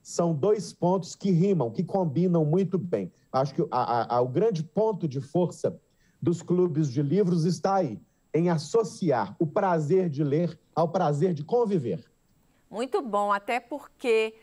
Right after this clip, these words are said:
Speaker 2: a leitura, é, costuma ser um hábito solitário, e aí quando a gente se encontra pra comentar o que a gente tá lendo ou o que a gente leu,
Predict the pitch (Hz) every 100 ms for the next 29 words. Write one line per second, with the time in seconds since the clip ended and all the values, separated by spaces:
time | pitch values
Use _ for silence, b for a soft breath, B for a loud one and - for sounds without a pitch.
0 | b b - 202 214 214 - 233 240 247
1 | 233 226 b b b - 185 180 - -
2 | 226 220 214 - 202 196 185 180 - 208
3 | - - 220 208 - - 190 214 254 233
4 | 202 196 - 196 202 202 214 214 233 208
5 | - 247 233 - 214 220 202 202 - 196
6 | 202 247 233 226 208 - 214 240 254 220
7 | 202 196 - 196 165 165 208 208 185 -
8 | 196 190 185 - 190 175 208 240